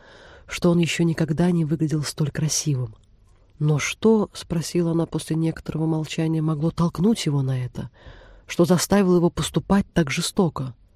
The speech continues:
Глубокая, неукротимая неприязнь ко мне.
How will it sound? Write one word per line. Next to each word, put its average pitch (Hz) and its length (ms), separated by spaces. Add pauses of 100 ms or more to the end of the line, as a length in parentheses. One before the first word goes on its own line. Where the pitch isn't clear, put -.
(280)
Глубокая, 151 720
неукротимая 147 880
неприязнь 147 840
ко 135 140
мне. 131 320